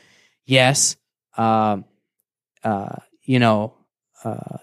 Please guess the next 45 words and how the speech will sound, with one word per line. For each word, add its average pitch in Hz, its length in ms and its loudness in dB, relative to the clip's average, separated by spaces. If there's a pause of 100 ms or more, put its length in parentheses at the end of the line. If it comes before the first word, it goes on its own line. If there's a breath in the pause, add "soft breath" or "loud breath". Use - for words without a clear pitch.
(500)
go 127 340 6
finance 127 500 0
a 113 40 -8
car 117 300 -2
because 113 220 -6
you're 113 80 -4
gonna 110 120 -4
have 110 120 -10
car 180 200 2
repairs," 123 500 -2
they 123 140 -4
take 139 280 2
that 123 140 4
as, 117 240 2
"Okay, 131 200 -2
if 127 200 -4
I 139 80 -2
get 135 220 -4
any 156 180 6
car, 127 360 4
I'm 131 120 0
gonna 123 160 -4
have 123 200 -6
massive 120 440 -6
car 151 200 -2
repairs." - 420 -10
But 147 120 -10
I 143 120 2
think 151 340 4
that 120 180 -4
for 127 100 -4
the 123 140 -6 (100)
overwhelming 131 840 2
majority 117 400 0
of 110 100 -10
people, 135 460 4 (300 loud breath)
they 139 80 4
will 127 100 2
be 120 120 -4
perfectly 151 560 0
fine 127 280 -6
buying 117 260 -8
a 110 40 -12
used 117 300 -8
car, 113 420 -6